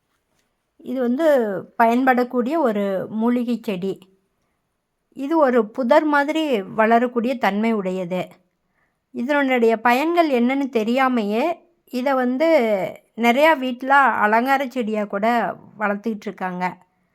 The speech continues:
இந்த கற்பூரவள்ளி பார்த்தீங்கன்னா, அதனுடைய இலைகள் வந்து வாசனை மிகுந்ததா இருக்கும். அதனால தான் இதுக்கு கற்பூரவள்ளின்னு பேர் வந்ததுன்னு சொல்லுவாங்க.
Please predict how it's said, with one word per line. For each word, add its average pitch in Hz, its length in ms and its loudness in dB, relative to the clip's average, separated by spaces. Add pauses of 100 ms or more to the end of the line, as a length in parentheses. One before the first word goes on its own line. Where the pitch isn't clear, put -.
(500)
இந்த 233 160 -2
கற்பூரவள்ளி 233 800 0
பார்த்தீங்கன்னா, 208 600 -4 (840)
அதனுடைய 220 420 0 (100)
இலைகள் 294 400 2
வந்து 226 320 2 (1040)
வாசனை 262 500 0
மிகுந்ததா 220 500 0
இருக்கும். 185 440 -4 (1040)
அதனால 277 440 2
தான் 302 200 2
இதுக்கு 240 300 -2
கற்பூரவள்ளின்னு 226 1000 2
பேர் 226 260 2
வந்ததுன்னு 208 560 -2
சொல்லுவாங்க. 185 580 -8